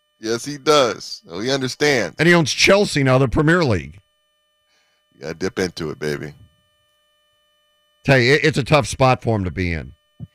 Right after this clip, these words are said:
Speaker 2: And really, Kevin, maybe you brought up the correct point. And we'll only know this in time.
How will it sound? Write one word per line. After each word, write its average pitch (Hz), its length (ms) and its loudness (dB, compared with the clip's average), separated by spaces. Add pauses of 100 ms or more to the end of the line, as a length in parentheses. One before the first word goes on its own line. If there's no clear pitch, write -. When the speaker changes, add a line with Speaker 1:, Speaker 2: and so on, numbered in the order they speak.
(220)
Speaker 2:
And 147 160 4
really, 190 240 4
Kevin, 135 280 0
maybe 143 220 2
you 135 100 0
brought 123 200 0
up 113 80 -4
the 110 80 -10
correct 104 340 -4
point. 127 380 -2 (400)
And 180 100 6
we'll 190 120 6
only 185 220 4
know 135 160 4
this 107 240 0
in 101 100 -6
time. 85 480 -4